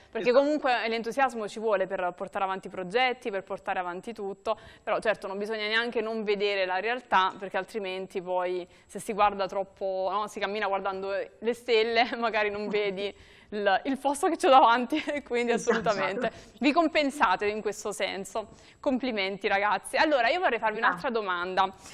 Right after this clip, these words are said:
Speaker 1: Eh, per quanto riguarda sempre i sogni, i vostri sogni, voi avete rinunciato a qualcosa per il vostro partner?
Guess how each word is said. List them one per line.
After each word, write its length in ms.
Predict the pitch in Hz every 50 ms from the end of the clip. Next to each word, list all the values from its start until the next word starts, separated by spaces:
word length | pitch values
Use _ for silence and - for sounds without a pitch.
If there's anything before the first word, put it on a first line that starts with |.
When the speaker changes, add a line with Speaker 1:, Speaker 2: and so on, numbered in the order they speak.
| - - -
Speaker 1:
Eh, 320 | - 254 240 233 220 226 220
per 140 | - 277 269
quanto 520 | - 349 415 494 440 - - 370 311 262 -
riguarda 720 | 247 247 247 220 240 226 202 185 185 190 196 196 202 196
sempre 320 | - 311 349 370 - 403
i 120 | 269 208 220
sogni, 440 | - - 240 180 165 180 180 190 196
i 20 |
vostri 340 | 196 247 262 - - - 240
sogni, 400 | - - 180 170 180 180 185 196
voi 160 | 254 359 403
avete 380 | 392 240 214 202 - 214 202 185
rinunciato 580 | 202 214 226 233 240 233 214 - 254 220 - 208
a 60 | 190
qualcosa 540 | - - 226 226 - - 381 381 311 247 214
per 120 | 185 208
il 80 | 208 202
vostro 280 | 208 226 - - - 254
partner? 720 | 247 247 190 196 - - - 196 180 175 175 175 190